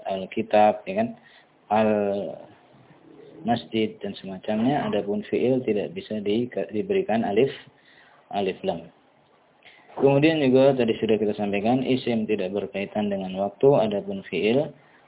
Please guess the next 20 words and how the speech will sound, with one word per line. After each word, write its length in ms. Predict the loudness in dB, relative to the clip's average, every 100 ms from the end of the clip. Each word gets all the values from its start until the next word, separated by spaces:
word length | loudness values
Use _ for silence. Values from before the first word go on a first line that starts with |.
| _ _
berkaitan 560 | -6 -4 -4 -8 -6 -6
dengan 400 | -6 -4 -4 -6 -12 -20 -18 -16 -16 -4
waktu. 400 | -4 -4 -10 -10 -10 _ _ _ _ _ _ _ _ -10
Nah, 160 | -2 4
dari 240 | 4 4
keterangan-keterangan 800 | 0 -2 -2 -2 -2 -2 -2 -8
tersebut, 560 | -8 -4 2 4 4 0 -18 -20 _ _ _
kita 240 | -6 -2 0
bisa 240 | -2 -4 -4
simpulkan 480 | 0 2 2 2 0
bahwasanya 960 | -2 -4 -2 0 2 0 -2 -4 -8 -4
dalam 400 | 0 2 0 -6
bahasa 480 | -8 -8 -8 -6 2
Arab, 320 | 4 4 0 -12
maka 320 | -14 -10 -4
kata 400 | -4 -2 -2 -2
itu 160 | -2 -2
terbagi 480 | 0 0 0 -2
menjadi 320 | -2 -4 -4 -2
tiga, 320 | 0 0